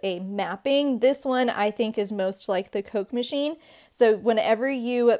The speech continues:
press the input or the X value, you only want it to give you one output. There's only one arrow coming from each of our inputs, so that's why this is a function, because each input only has one output.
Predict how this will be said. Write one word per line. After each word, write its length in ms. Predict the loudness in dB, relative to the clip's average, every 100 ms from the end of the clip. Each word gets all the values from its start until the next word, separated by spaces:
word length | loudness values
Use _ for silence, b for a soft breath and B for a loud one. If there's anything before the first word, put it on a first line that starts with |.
| 0
press 320 | 0 2 2
the 120 | -2 -2
input 420 | -2 -2 0 0 2
or 120 | 0
the 220 | 0 -2
X 260 | -2 -2 -2
value, 380 | 0 0 -2
you 80 | -2
only 320 | 0 0 0 -4
want 220 | -4 -2
it 140 | -4
to 120 | -6
give 220 | -2 -2 -2
you 140 | -6
one 440 | -4 -6 -4 -6 -6
output. 600 | -6 -6 -4 -6 -6 -14 b b b
There's 200 | 0 2
only 260 | 2 2 2
one 500 | 2 4 4 4 2 0
arrow 560 | 0 2 2 2 0 -4
coming 360 | -4 0 -2
from 280 | -2 -4 -4 -8
each 260 | -8 -4
of 80 | 0
our 180 | 2 0
inputs, 800 | -6 -12 -6 -4 -4 -6 -12 -12 b b b
so 240 | -2 0 2
that's 340 | 2 0 0
why 180 | 2 2
this 320 | 2 -2 -2 -4
is 160 | -4
a 160 | -2 -6
function, 720 | -2 -4 -4 -8 -10 -10 -14 -18 _ _ _
because 460 | -12 -8 -4 -4 -4
each 380 | -4 -4 -4 -6
input 520 | 0 0 0 0 0 0
only 240 | -6 -6
has 260 | -4 -4 -6
one 400 | -6 -4 -4 -6
output. 400 | -8 -10 -10 -12